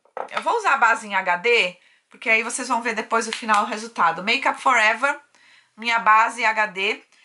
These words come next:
Não é a minha preferi-, não é uma das minhas preferidas, essa líquida. Mas, enfim.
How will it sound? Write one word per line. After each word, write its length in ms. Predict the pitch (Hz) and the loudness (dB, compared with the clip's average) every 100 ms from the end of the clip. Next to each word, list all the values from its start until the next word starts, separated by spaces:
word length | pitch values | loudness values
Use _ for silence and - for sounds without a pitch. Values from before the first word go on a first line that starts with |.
| _ - | _ -6
Não 220 | 294 339 | 0 2
é 140 | 311 | 4
a 80 | 285 | 2
minha 200 | 269 262 | 2 -4
preferi-, 500 | 254 247 247 214 - | -4 -6 -6 -6 -6
não 140 | 240 | 0
é 100 | 254 277 | 2 2
uma 120 | 262 | 2
das 200 | 240 247 | 0 -2
minhas 160 | 226 | -6
preferidas, 580 | 226 214 226 214 202 196 - - - 466 - - - | -8 -8 -6 -4 -4 -2 -2 -4 0 0 0 -4 -4
essa 300 | 220 - 226 | -2 0 0
líquida. 580 | 226 254 - 269 302 - _ _ _ _ _ _ _ - 247 208 | 0 2 2 2 -2 -4 _ _ _ _ _ _ _ -2 -2 0
Mas, 720 | 214 220 220 220 214 - - | 2 4 4 0 -4 -12 -14
enfim. 320 | 214 - | -18 -6